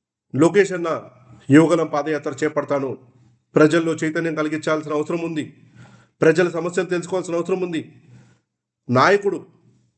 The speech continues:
తండ్రి చూపించిన మాట, బాట ఎంచుకొని నారా లోకేష్ అన్న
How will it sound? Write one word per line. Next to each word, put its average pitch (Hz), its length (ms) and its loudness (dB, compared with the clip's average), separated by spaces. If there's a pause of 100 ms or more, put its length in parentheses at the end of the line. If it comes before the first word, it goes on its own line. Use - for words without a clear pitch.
(140)
తండ్రి 185 280 6
చూపించిన 185 580 -2 (1500)
మాట, 160 340 4 (500)
బాట 175 280 8 (840)
ఎంచుకొని 175 560 4 (1300)
నారా 156 240 4
లోకేష్ 160 340 -4
అన్న 135 380 -4